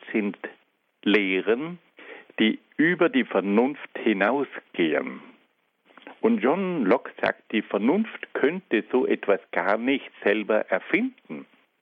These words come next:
Und deswegen muss die Quelle dieser Glaubenswahrheiten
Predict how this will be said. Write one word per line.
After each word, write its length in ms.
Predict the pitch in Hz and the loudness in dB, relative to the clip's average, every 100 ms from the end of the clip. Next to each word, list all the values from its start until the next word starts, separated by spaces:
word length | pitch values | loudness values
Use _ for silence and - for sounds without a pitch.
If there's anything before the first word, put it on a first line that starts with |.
| _ _ _ - - - - - - - _ | _ _ _ -20 -20 -20 -20 -20 -20 -20 _
Und 280 | 104 104 - | 0 0 0
deswegen 640 | 202 - 117 120 135 123 | -2 0 0 2 2 2
muss 160 | 139 156 - | 2 0 -2
die 100 | 110 | -2
Quelle 640 | - 104 185 220 104 76 76 _ _ _ _ _ _ - | 0 0 2 2 -2 -2 -14 _ _ _ _ _ _ -6
dieser 580 | 147 226 226 - - - _ _ _ _ _ _ | -2 -2 -2 0 0 -2 _ _ _ _ _ _
Glaubenswahrheiten 1500 | 98 95 117 156 143 107 120 151 147 160 180 - 202 240 | -2 -2 -2 -8 -8 -2 0 0 -2 -4 -4 -4 0 2